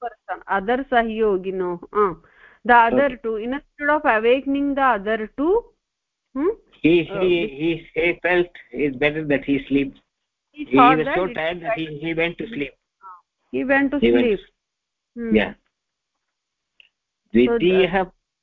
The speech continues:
Speaker 2: द्वितीयः पर्यायः
Speaker 1: Ah,
Speaker 2: बलरामस्य,
Speaker 1: Gavati.
Speaker 2: बलरामस्य आसीत्।
Speaker 1: So, um,
Speaker 2: The second turn was that of Balaraman.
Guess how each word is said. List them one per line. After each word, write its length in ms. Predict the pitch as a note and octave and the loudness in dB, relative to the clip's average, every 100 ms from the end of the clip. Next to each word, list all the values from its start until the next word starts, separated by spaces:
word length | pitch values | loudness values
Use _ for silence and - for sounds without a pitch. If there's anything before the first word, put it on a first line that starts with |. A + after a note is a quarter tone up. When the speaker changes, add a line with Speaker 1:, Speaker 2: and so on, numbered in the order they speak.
| _ _ _ _ _ _ _ _ _ _ _ B2 | _ _ _ _ _ _ _ _ _ _ _ -4
Speaker 2:
द्वितीयः 540 | B2+ D3 D#3 D#3+ E3+ | -2 0 2 2 0
पर्यायः 1120 | E3 B2 A#2+ B2+ C3+ C#3 C3 A#2+ B2 D3+ A3 - _ _ _ _ _ _ _ _ _ _ _ - | -2 -6 -2 0 0 2 0 -2 -2 -4 -6 -14 _ _ _ _ _ _ _ _ _ _ _ -6
Speaker 1:
Ah, 80 | A#3 | 0
Speaker 2:
बलरामस्य, 1040 | G#2+ F3 - D3+ D3 D3 C#3 C3+ - C3+ | 4 4 4 0 -2 -2 -4 -8 -14 -18
Speaker 1:
Gavati. 920 | B2+ _ _ _ _ _ _ _ - | -18 _ _ _ _ _ _ _ -8
Speaker 2:
बलरामस्य 840 | D#3 B2+ C#3 C#3+ C#3 C3+ A#2 D3 C3 - - | 0 0 2 0 0 -4 -4 -2 -2 -6 -8
आसीत्। 460 | G#2+ - C3 B2 - | -8 -2 2 2 0
Speaker 1:
So, 0 | _ _ _ _ _ - - _ _ - | _ _ _ _ _ -18 -18 _ _ -14
um, 140 | G#3+ | -6
Speaker 2:
The 100 | F3+ - | -4 0
second 420 | D3 C#3+ F3+ F3 | -2 0 -2 0
turn 260 | D#3+ E3 D3 | 0 0 0
was 240 | C#3+ B2+ | -2 -2
that 220 | C#3+ D3+ | -2 0
of 100 | D3 | 0
Balaraman. 600 | A#2 A#2+ A#2+ A#2 A2 F#2+ | 0 0 0 0 -2 -6